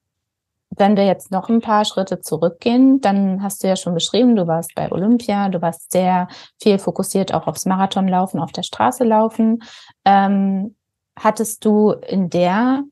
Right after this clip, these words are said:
Trainingsphase oder Lebenszeit auch eine Art Routine oder Morgengestaltung oder war das da dieses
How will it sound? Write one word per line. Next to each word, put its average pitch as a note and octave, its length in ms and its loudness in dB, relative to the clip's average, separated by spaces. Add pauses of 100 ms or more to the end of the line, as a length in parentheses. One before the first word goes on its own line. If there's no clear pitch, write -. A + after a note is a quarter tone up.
Trainingsphase A3+ 760 0
oder G#3 180 -2
Lebenszeit G#3 800 -2 (1160)
auch F3+ 260 0
eine A#3 120 0
Art A3+ 440 -4 (100)
Routine F#3 480 0
oder E3+ 220 -2
Morgengestaltung C4+ 840 -2
oder G#3 220 -4
war F#3+ 160 -2
das G3 160 -4
da F3+ 140 -4
dieses F3+ 400 -4